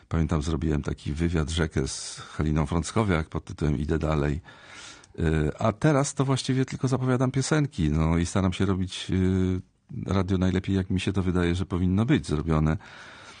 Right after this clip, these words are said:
Ale wtedy to pamiętam, że to był tak, to było takie chwytanie się brzytwy, dlatego że ja marzyłem o tej pracy w radiu, a wiedziałem, że,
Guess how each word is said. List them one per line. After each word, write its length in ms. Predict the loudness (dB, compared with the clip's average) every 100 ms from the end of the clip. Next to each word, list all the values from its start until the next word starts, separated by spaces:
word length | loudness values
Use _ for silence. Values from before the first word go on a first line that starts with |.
| -20 -20 -2
Ale 220 | 2 2
wtedy 320 | 2 0 0 -2
to 120 | 0
pamiętam, 520 | 2 4 4 4 2
że 120 | 2
to 140 | 2 2
był 180 | 2 0
tak, 200 | 0 -2 _ -4
to 80 | 0
było 160 | 0
takie 240 | 0 0 -2
chwytanie 460 | 0 2 4 4
się 360 | 4 2 2 2 -2 -4 -4
brzytwy, 560 | -2 2 2 2 0 0
dlatego 380 | 2 2 2 2
że 220 | 2 -2 -4 -20 -20 -20 -8 2
ja 80 |
marzyłem 320 | 4 6 6 4
o 60 |
tej 120 | 4
pracy 260 | 2 2 2
w 100 | 2
radiu, 300 | 2 4 4
a 180 | 4 2
wiedziałem, 420 | 0 2 4 2
że, 300 | 2 2 0